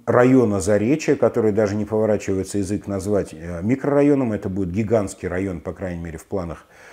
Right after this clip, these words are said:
нынешних властей. И восемьдесят один гектар леса там уже вырубается. Также, э, Алан Викторович сообщил нам о том, что в текущем году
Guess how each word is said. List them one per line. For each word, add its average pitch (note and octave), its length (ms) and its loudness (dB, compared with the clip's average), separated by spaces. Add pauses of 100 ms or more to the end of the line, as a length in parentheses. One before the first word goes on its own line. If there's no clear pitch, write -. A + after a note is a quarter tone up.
(140)
нынешних G2+ 500 -4
властей. D#3+ 640 -2 (460)
И C3+ 100 4
восемьдесят C3 520 6
один A#2+ 280 6
гектар A2 420 4
леса E3 280 0
там A2+ 240 2
уже A2 160 4
вырубается. F#2+ 720 0 (180)
Также, C#3 300 4
э, B2+ 180 4
Алан A#2+ 480 6
Викторович A#2 380 2
сообщил A#2+ 400 0
нам A2+ 180 0
о A2 60 2
том, A#2 180 0
что G#2 320 0 (160)
в G2 120 -10
текущем C3 500 -2
году A2 280 2